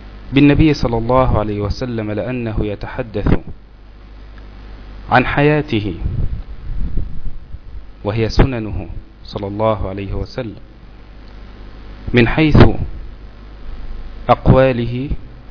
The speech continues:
وأفعاله وتقريراته، وصفته أيضًا الخلقية والخلقية، كما سيأتي بعد ذلك في تعريف الحديث والسنة وغير ذلك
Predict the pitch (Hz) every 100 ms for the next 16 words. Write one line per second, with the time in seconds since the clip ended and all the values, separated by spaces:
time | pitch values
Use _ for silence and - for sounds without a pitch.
0 | - 98 98 - 107 117 117 110 117 127
1 | - - - - - 104 - - 113 110
2 | 104 120 120 117 110 123 139 - - -
3 | - - - - 127 - 160 156 143 -
4 | 123 127 117 120 131 110 98 98 95 -
5 | - - 117 - - 113 - 139 143 127
6 | 156 - - - - - 117 123 120 113
7 | 101 - 101 95 90 - - - - -
8 | - - - - - - 165 151 - 139
9 | 139 135 127 120 120 117 110 107 120 127
10 | 123 123 120 117 104 104 104 117 107 107
11 | 104 - - 110 - 107 110 113 104 98
12 | - - 117 107 117 - - - - -
13 | - - 107 110 101 98 92 90